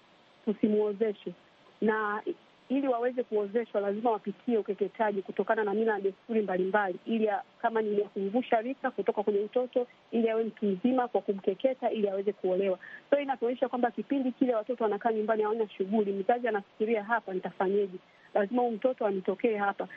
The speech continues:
Nyingine inaweza kuwa ni kwa sababu ya kuongeza kipato. Nyumbani wamekaa, hawana jinsi ya kujikimu,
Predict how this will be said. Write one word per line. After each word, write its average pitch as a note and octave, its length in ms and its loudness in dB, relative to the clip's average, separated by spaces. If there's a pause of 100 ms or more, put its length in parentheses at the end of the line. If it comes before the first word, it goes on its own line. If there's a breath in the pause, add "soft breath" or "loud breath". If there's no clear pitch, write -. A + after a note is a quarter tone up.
(200 loud breath)
Nyingine B3+ 480 0
inaweza A3+ 280 0
kuwa A#3 260 -2
ni A3 80 -2
kwa G3+ 140 -2
sababu A3 380 -2
ya G#3 100 0
kuongeza G#3+ 400 0
kipato. G3+ 460 0
Nyumbani G#3 380 0
wamekaa, A3+ 500 0
hawana G#3+ 340 0
jinsi A3+ 300 0
ya G3+ 60 -4
kujikimu, A#3+ 600 -2